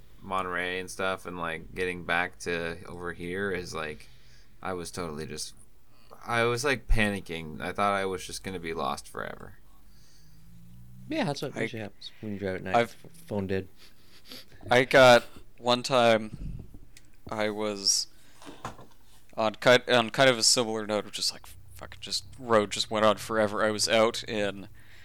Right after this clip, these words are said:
Speaker 3: um, it was one of the few times I've been to L A, and I, when I was leaving, I took the long way, and I went, I went up through, like,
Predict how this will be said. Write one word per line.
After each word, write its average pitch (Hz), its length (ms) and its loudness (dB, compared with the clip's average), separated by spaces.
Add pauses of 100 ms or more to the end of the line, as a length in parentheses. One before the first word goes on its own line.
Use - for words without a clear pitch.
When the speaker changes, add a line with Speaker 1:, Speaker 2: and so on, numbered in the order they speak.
(500)
Speaker 3:
um, 98 460 0 (880)
it 123 80 -6
was 110 160 -4
one 117 100 -2
of 110 60 2
the 110 60 0
few 123 180 -2
times 113 300 -2
I've 107 80 -6
been 113 120 -2
to - 200 -4
L 104 240 6
A, 87 240 2 (100)
and 104 160 -2
I, 101 240 2 (280)
when 104 100 -4
I 104 60 4
was 98 180 0
leaving, 127 460 2
I 107 120 2
took 113 360 0 (160)
the 107 80 -2
long 123 360 6
way, 98 280 0 (440)
and 107 160 0
I 107 80 4
went, 110 360 6 (120)
I 110 80 4
went 113 280 4
up 110 180 10
through, 113 340 0
like, 104 360 2